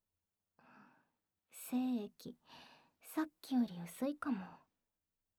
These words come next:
<laughs> ん？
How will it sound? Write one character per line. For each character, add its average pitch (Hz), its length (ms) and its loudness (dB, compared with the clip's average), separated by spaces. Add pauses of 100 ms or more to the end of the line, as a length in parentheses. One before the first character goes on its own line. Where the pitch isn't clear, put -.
(120)
<laughs> - - -10
ん？ 254 420 8